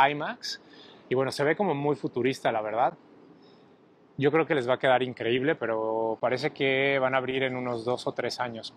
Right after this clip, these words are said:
Allá es una sala de conciertos. Y bueno, aquí todos esos son restaurantes. Ángelo dice, "Tus videos me animan mucho". Muchas gracias, Ángelo, me da mucho gusto saber eso.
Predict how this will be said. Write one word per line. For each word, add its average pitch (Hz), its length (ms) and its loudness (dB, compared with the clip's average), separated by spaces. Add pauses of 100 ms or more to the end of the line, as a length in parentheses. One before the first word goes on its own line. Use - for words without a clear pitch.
(100)
Allá 139 200 2
es 151 100 0
una 165 140 0
sala 139 240 2
de 123 100 -2
conciertos. 151 960 -2 (2250)
Y 151 560 4
bueno, 117 400 -2 (100)
aquí 135 840 0
todos 156 220 2
esos 151 180 -6
son 147 160 -4
restaurantes. 120 880 -2 (1080)
Ángelo 165 360 2
dice, 151 260 2
"Tus 131 200 -4
videos 175 440 6
me 160 220 0
animan 143 460 -2
mucho". 123 500 -6
Muchas 139 300 -2
gracias, 147 320 4
Ángelo, 117 280 -4
me 120 100 -2
da 127 60 2
mucho 143 220 -2
gusto 135 220 -2
saber 131 260 0
eso. 196 340 0